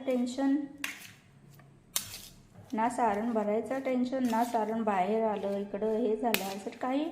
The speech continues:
टेन्शन नाही. फक्त दहा मिनिटात बनते आणि टेस्टलाही एकदम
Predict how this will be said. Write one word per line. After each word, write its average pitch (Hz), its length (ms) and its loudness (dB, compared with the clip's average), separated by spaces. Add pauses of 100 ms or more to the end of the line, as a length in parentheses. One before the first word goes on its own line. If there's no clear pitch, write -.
टेन्शन 202 400 -6
नाही. 175 120 -10 (440)
फक्त - 280 -10
दहा 254 260 0
मिनिटात 262 420 0 (160)
बनते 269 320 4
आणि 247 300 0 (420)
टेस्टलाही 254 540 2
एकदम 226 420 0